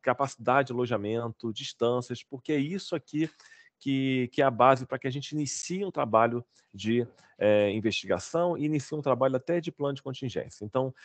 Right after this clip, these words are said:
se a gente imaginar um foco ocorrendo num, num determinado ponto qualquer do Brasil, é, é fundamental que a gente tenha consciência de quantas propriedades estão ali num raio de três quilômetros,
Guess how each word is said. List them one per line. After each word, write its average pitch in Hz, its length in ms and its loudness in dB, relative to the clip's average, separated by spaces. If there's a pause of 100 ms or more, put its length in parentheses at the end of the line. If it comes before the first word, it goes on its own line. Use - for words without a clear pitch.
(140)
se - 80 0
a 123 40 4
gente 143 140 0
imaginar 135 360 4
um 123 100 2
foco 120 440 4
ocorrendo 110 440 0
num, 107 300 -2 (220)
num 123 120 0
determinado 120 480 2
ponto 127 340 -2
qualquer 143 560 -2
do 117 100 -4
Brasil, 92 500 2 (460)
é, - 140 0 (180)
é 127 100 6
fundamental 170 800 0
que 147 100 -4
a 131 40 0
gente 135 220 -8
tenha 190 180 -4
consciência 117 600 -4
de 117 100 -8
quantas 302 340 -8
propriedades 131 520 4
estão 113 360 0
ali 107 160 0
num 107 120 -4
raio 104 220 0
de - 100 -10
três 104 200 -4
quilômetros, 87 520 -6